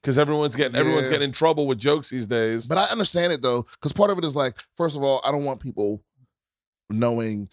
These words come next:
Speaker 2: I don't want people thinking that they can come ask me for stuff. You know, 'cause it's like, 'cause, like, my reputation for being an asshole insulates me from people assuming
Speaker 1: Oh.
Speaker 2: that I'll do stuff for them.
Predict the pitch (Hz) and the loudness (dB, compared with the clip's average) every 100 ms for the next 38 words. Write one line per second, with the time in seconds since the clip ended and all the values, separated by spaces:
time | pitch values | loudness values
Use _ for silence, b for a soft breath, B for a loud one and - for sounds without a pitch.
0 | b - 170 170 165 139 - 139 120 123 | b -2 0 2 0 -2 -2 -4 -4 -6
1 | 117 110 95 110 110 107 98 95 95 95 | -6 -6 -6 -6 -6 -6 -6 -6 -8 -10
2 | 80 82 - - - _ _ _ _ _ | -16 -16 -16 -18 -20 _ _ _ _ _
3 | _ _ _ _ - 156 180 170 165 165 | _ _ _ _ -2 0 0 0 2 2
4 | 156 156 143 117 139 160 175 165 151 156 | 0 0 0 2 2 4 2 0 -2 0
5 | 156 147 135 135 120 120 117 131 135 127 | 0 -2 -4 -6 -6 -4 -2 -2 -2 -2
6 | 110 104 b b b 147 160 - 135 120 | -2 -2 b b b -2 -2 0 0 0
7 | 113 - - 107 98 92 85 _ _ _ | -2 -6 -8 -8 -10 -14 -18 _ _ _
8 | - 113 143 135 123 113 - 139 139 117 | -6 -4 -4 -4 -2 -2 0 0 2 4
9 | 120 123 123 123 117 117 104 107 117 101 | 4 2 2 2 2 2 0 0 0 -2
10 | 127 131 101 85 62 62 - | -6 -6 -6 -8 -14 -18 -20